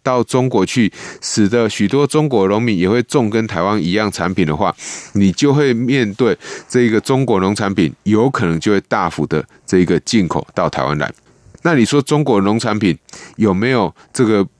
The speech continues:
不管是循着正常的管道还是其他管道进入台湾？当然是有的。哦，那我想我们每年在办年货的时候遇到这个，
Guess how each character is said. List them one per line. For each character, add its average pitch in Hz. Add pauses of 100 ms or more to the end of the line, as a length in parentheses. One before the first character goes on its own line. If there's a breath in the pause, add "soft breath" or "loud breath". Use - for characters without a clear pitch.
不 156
管 107
是 120
循 98
着 110
正 120
常 92
的 78
管 -
道 - (360 loud breath)
还 95
是 117
其 -
他 110
管 82
道 95
进 98
入 92
台 80
湾？ 85 (260 loud breath)
当 139
然 107
是 104
有 76
的。 - (320 loud breath)
哦， 92
那 117
我 107
想 104
我 87
们 98
每 98
年 87
在 113
办 123
年 92
货 101
的 90
时 -
候 92
遇 104
到 95
这 90
个， 80